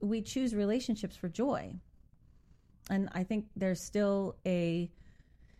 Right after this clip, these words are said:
you can say, "Well, no, we, you know, we, for the family and this and that," but we're kinda not there anymore. Like, we really choose relationships for joy and for partnership and for witness and for, for,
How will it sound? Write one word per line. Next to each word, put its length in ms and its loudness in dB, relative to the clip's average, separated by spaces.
you 180 6
can 140 2
say, 540 6
"Well, 120 2
no, 240 8
we, 180 6
you 180 2
know, 180 2
we, 200 2
for 200 0
the 80 0
family 500 4
and 360 0
this 240 2
and 120 2
that," 180 2
but 260 0
we're 440 -6
kinda 340 0
not 240 2
there 280 0
anymore. 500 -6
Like, 160 -6
we 120 2
really 360 0
choose 280 -6
relationships 720 -4
for 220 -4
joy 480 -2
and 140 -2
for 80 -8
partnership 680 -4
and 180 -6
for 120 -6
witness 500 -4
and 140 -4
for, 260 -4
for, 480 -2